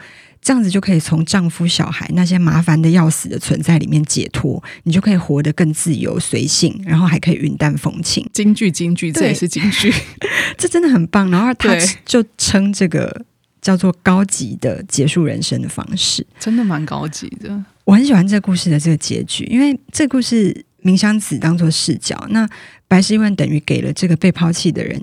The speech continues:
Speaker 1: 一种对未来的新的想象。同一个故事，如果是以良知为视角，想必又是另外一番风景。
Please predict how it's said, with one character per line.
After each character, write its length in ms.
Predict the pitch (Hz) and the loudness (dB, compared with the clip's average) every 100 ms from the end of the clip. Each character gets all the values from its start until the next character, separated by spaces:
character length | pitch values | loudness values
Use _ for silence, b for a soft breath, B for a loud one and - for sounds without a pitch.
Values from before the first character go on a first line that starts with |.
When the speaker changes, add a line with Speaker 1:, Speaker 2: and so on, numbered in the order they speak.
| - | -6
Speaker 1:
一 60 | |
种 220 | 196 - 170 | -4 -6 0
对 120 | 190 | 0
未 220 | 165 175 | 4 4
来 240 | 147 - - | 2 -2 -8
的 240 | - - 208 | -8 -10 -6
新 320 | - 190 180 | 0 0 0
的 200 | - - | -2 -4
想 200 | - 147 - | -2 -2 -2
象。 240 | - - - b b | -2 -2 -4 b b
同 220 | - 175 202 | -2 0 2
一 40 | |
个 120 | 208 | 2
故 180 | 180 185 | 2 0
事， 200 | 175 196 | 2 2
如 140 | 170 | 4
果 200 | 180 175 - | 4 2 0
是 200 | - - | -4 0
以 100 | 180 | 2
良 220 | 151 143 156 | 2 0 -2
知 160 | - | 0
为 160 | 170 143 | 0 0
视 240 | 147 165 | 0 -2
角， 180 | 156 - | -2 -4
想 240 | 160 160 151 | -4 -2 0
必 140 | 185 | 2
又 100 | 180 | 2
是 120 | 175 175 | 2 2
另 140 | 156 | 2
外 140 | 147 | 0
一 40 | 147 | 0
番 220 | 143 143 | -2 -4
风 240 | 143 147 | -6 -6
景。 200 | 156 - | -6 -8